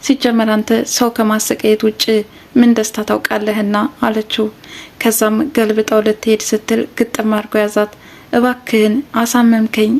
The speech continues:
አጥብቀኸኛል» አለችው። «ይቅርታ፣ በቆምኩበት ጥለሽኝ አትሄጅ፣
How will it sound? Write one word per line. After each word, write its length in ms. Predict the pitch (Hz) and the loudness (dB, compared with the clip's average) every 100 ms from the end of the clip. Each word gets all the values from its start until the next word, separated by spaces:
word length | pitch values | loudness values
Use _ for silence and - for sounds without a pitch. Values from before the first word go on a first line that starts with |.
| - | -2
አጥብቀኸኛል» 800 | 330 220 - - 226 214 214 214 | -4 -2 -4 -2 -2 0 -2 0
አለችው። 380 | 214 214 - 220 - - - - | -2 -2 -2 -4 -4 -20 -14 -4
«ይቅርታ፣ 420 | 247 - 262 - 311 208 - - - - | -2 0 -4 -2 -4 -4 -18 -20 -20 -4
በቆምኩበት 680 | 247 247 254 247 220 233 220 | -2 0 0 0 0 -2 -2
ጥለሽኝ 460 | 240 233 - 214 | -2 -2 0 -2
አትሄጅ፣ 400 | 214 220 214 214 | -2 -2 0 0